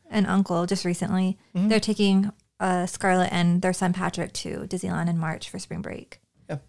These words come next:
Speaker 2: No,
Speaker 1: Which
Speaker 2: and
Speaker 1: is
Speaker 2: then,
Speaker 1: exciting.
Speaker 2: and there are ways to do it.
Speaker 1: Yeah.
Speaker 2: And we'll, we'll, we'll, we need to start bringing back maybe the tips and tricks episode at the beginning of next year. We'll touch on
Speaker 1: Mm-hmm.
Speaker 2: the state of Disneyland in a coming episode. I don't know if it's next week or beyond.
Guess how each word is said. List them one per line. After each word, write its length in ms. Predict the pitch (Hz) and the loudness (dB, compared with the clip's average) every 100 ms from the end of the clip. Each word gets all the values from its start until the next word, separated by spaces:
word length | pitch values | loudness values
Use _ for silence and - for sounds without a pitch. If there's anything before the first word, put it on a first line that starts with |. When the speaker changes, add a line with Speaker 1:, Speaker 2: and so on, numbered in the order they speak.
| _ - | _ 10
Speaker 2:
No, 80 | 190 | 12
Speaker 1:
Which 60 | |
Speaker 2:
and 20 | |
Speaker 1:
is 60 | 180 | 12
Speaker 2:
then, 100 | 185 | 8
Speaker 1:
exciting. 200 | 190 185 | 2 4
Speaker 2:
and 100 | 180 | 6
there 140 | 190 170 | 8 8
are 120 | 156 | 6
ways 280 | 147 143 135 | 4 2 2
to 80 | 135 | 4
do 140 | 127 | 6
it. 40 | 127 | 6
Speaker 1:
Yeah. 40 | |
Speaker 2:
And 220 | 143 160 | 2 2
we'll, 140 | 165 160 - - | 0 0 -14 -6
we'll, 180 | - 165 | 0 2
we'll, 300 | 160 170 - _ _ _ _ _ _ _ _ _ _ _ | 2 2 -2 _ _ _ _ _ _ _ _ _ _ _
we 80 | 196 | 8
need 80 | 220 | 10
to 40 | |
start 200 | 220 196 | 10 8
bringing 180 | 180 175 | 8 8
back 80 | 160 | 8
maybe 120 | 160 | 6
the 40 | 139 | 4
tips 220 | - - | 0 0
and 80 | 143 | -2
tricks 160 | 139 | -2
episode 160 | 139 147 | 2 2
at 40 | |
the 40 | 127 | 4
beginning 200 | 135 135 | 4 6
of 60 | 131 | 6
next 240 | 131 - | 4 4
year. 100 | 131 | 6
We'll 120 | 127 | 6
touch 260 | 135 165 214 | 6 6 8
on 60 | 151 | 6
Speaker 1:
Mm-hmm. 20 | |
Speaker 2:
the 80 | 139 | 6
state 120 | 151 | 4
of 40 | 143 | 4
Disneyland 440 | 135 135 131 131 - | 4 4 4 0 0
in 100 | 143 | 2
a 60 | |
coming 320 | 135 160 151 143 | 4 4 6 4
episode. 340 | 139 143 135 165 | 4 2 2 2
I 60 | |
don't 160 | 147 147 | 4 6
know 100 | 151 | 6
if 80 | 143 | 4
it's 140 | 139 | 4
next 220 | 151 - | 2 4
week 220 | 151 139 | 2 2
or 260 | 139 131 123 - - | 4 4 4 -2 -6
beyond. 340 | - 143 139 | 4 6 6